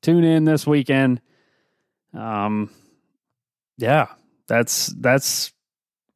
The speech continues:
all I really got to say about the Chicago road course. Uh, it'll be interesting to see how that plays out. So, um,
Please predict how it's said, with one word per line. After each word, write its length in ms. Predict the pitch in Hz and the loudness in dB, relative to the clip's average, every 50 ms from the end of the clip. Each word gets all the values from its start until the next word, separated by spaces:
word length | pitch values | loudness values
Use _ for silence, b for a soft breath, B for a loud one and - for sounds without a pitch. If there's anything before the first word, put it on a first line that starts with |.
| - - | -6 -2
all 180 | 131 123 135 | 2 2 4
I 100 | 139 139 | 4 4
really 280 | 139 135 135 135 135 135 | 4 4 4 4 4 4
got 180 | 135 135 135 - | 2 2 0 0
to 60 | - | 0
say 180 | - 151 139 | 0 2 2
about 240 | 139 135 135 135 131 | 2 2 2 0 -2
the 80 | - 123 | -4 -8
Chicago 380 | - - - 139 131 131 131 | -8 -4 0 2 2 2 4
road 280 | 127 127 127 127 131 131 | 4 4 4 2 2 0
course. 420 | - 131 113 107 101 - - - - - - | 0 0 0 0 0 -4 -10 -20 -20 -20 -14
Uh, 240 | - 131 123 123 - - | -8 -8 -6 -6 -6 -4
it'll 160 | - 143 135 | -2 -2 -2
be 180 | 135 131 135 135 | 0 0 2 2
interesting 460 | 135 135 135 131 127 113 - - 123 | 2 2 2 2 0 0 -2 -2 -2
to 60 | 117 | -2
see 160 | 110 - - 127 | -2 -2 0 0
how 160 | 117 117 117 | 2 2 2
that 240 | 117 107 - - - | 2 0 -2 -4 -4
plays 260 | 123 117 110 101 107 | -2 -2 -2 0 -2
out. 220 | 101 98 101 - _ _ | -4 -4 -4 -10 _ _
So, 340 | - - - 110 101 - - _ _ _ _ _ _ _ _ _ _ _ _ _ _ _ - | -18 -10 -8 -6 -6 -6 -10 _ _ _ _ _ _ _ _ _ _ _ _ _ _ _ -14
um, 540 | 165 131 120 117 113 117 113 110 110 104 | -10 -6 -4 -2 -2 -2 0 -2 -2 -4